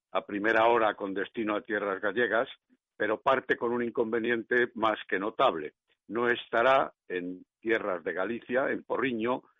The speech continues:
el técnico vallisoletano Miguel Ángel Peñas, que ha tenido que cambiar su directriz por un viaje a Sevilla, relámpago, producido casi de inmediatamente anterior,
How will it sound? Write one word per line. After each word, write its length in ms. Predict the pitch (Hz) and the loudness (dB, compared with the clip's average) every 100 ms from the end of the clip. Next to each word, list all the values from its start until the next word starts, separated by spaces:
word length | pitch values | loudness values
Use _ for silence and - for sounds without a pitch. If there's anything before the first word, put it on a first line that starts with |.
| _ _ _ | _ _ _
el 440 | 104 117 113 110 - | -2 0 2 0 2
técnico 480 | 123 113 110 - 101 | 2 2 0 -2 0
vallisoletano 680 | 101 92 101 98 - 107 | 0 -2 -4 -4 -2 -2
Miguel 240 | 101 98 95 | -2 -4 -4
Ángel 280 | 98 104 101 | -6 -8 0
Peñas, 420 | 127 104 120 131 - _ _ _ _ - | 0 2 -2 -6 -12 _ _ _ _ -6
que 80 | 101 | -4
ha 80 | |
tenido 420 | - 104 110 110 - | -2 -4 -2 -2 -2
que 160 | 101 | -6
cambiar 640 | - 92 92 120 113 76 - _ - - | -4 -6 -2 0 2 0 -8 _ -18 -12
su 120 | 92 | -8
directriz 680 | 95 92 92 - 120 120 135 _ _ _ | -6 -4 -6 -6 -8 -6 -8 _ _ _
por 180 | - 120 | -6 -2
un 160 | 117 110 | -2 -2
viaje 540 | 117 120 - 117 113 - | 0 0 0 -2 -4 -4
a 140 | 104 - | -6 -4
Sevilla, 540 | 98 120 117 110 135 - 95 | -6 -6 -4 -2 -2 -4 -6
relámpago, 840 | 101 101 117 120 - 101 120 - | -2 2 2 0 -2 -4 -4 -6
producido 840 | 113 101 95 - 120 110 113 104 - _ | -4 -4 -4 -8 -6 0 0 0 -4 _
casi 380 | 110 107 - 92 | -2 -2 -2 -6
de 120 | 92 | -6
inmediatamente 1080 | 87 95 101 110 104 101 92 90 95 90 90 | -4 -6 -4 -6 -4 -2 -2 -4 -6 -6 -8
anterior, 600 | 85 - 104 131 120 | -8 -4 0 2 0